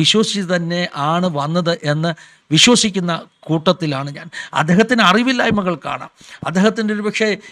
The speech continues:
ഈ പറഞ്ഞ പോലെ ക്രിസ്തീയ വിശ്വാസത്തിൻ്റെ എല്ലാ കാര്യങ്ങളും അദ്ദേഹത്തിന് അറിയില്ലായിരിക്കാം. അതായത്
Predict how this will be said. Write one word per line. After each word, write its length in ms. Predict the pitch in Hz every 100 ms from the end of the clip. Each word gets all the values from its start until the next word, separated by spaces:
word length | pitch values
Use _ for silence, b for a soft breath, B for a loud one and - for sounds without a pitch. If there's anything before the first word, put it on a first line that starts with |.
| B
ഈ 40 | 196 196
പറഞ്ഞ 180 | 196 202 196
പോലെ 160 | 202 202
ക്രിസ്തീയ 360 | 185 - 214 208 196 175
വിശ്വാസത്തിൻ്റെ 640 | 175 190 214 214 214 196 175
എല്ലാ 160 | 185 220 233
കാര്യങ്ങളും 360 | 220 220 220 214
അദ്ദേഹത്തിന് 360 | 175 175 202 180
അറിയില്ലായിരിക്കാം. 680 | 196 226 175 - 156 - - _ B B -
അതായത് 400 | 175 190 185